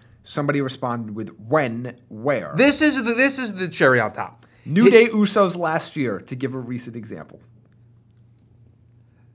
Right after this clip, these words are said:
Speaker 2: That New Day Usos match
Speaker 1: I'm
Speaker 2: isn't
Speaker 1: assuming he's talking about the SummerSlam pre-match.
Speaker 2: I, d-, you could pick whatever one you want. It isn't even in the same stratosphere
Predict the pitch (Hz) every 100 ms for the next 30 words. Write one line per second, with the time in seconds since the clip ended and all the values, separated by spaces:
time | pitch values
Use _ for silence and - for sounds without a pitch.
0 | _ _ 113 120 143 160 160 165 143 135
1 | 131 117 110 104 - - 156 165 147 196
2 | 185 170 170 151 139 127 131 - 131 123
3 | 123 117 123 123 131 147 - 180 202 185
4 | 208 202 185 180 165 175 180 170 170 139
5 | 165 135 - 156 165 175 202 196 190 180
6 | 175 - 175 156 143 - - 165 139 160
7 | 151 - 156 127 113 101